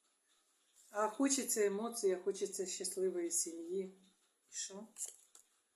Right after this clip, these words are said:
Ну, ви вважаєте себе, я, м, обманщик. І по колесу фортуни ви відстоюєте свою позицію, що от ета луна,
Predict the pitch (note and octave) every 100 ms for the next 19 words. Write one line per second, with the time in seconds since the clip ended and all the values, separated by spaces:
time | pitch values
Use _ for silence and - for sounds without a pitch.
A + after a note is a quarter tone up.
0 | _ _ _ - - - _ - F4 E4
1 | D#4+ C#4+ C#4+ C#4 D#4+ D#4+ B3+ - G#3+ G#3
2 | G#3+ F#3+ F#3 F3+ F3 - _ _ - G3
3 | C4+ E4+ F4 F4 - _ _ G#3 G3 F#3+
4 | F#3+ F#3+ F#3+ G#3+ G3 G#3 F#3 E3 - -
5 | - - _ _ _ _ _ _ _ -
6 | A#3 A#3 A#3 A3+ A#3 B3 A#3+ A#3+ A3+ A#3+
7 | A3+ - D4+ F4 D4+ G3 F3 F#3 G3 A#3
8 | G#3+ G3 - B3 A#3 G#3 G3+ F#3+ F#3 -
9 | - - - _ - - - G#3+ A#3 A3+
10 | A3+ A#3+ A#3+ A#3 - G#3 G#3 F#3+ B3 A#3+
11 | - G3 E3+ D#3+ D#3+ - F3+ F3+ F#3+ F3+
12 | A3 G#3+ G3 F#3+ F#3+ G#3 C4+ E4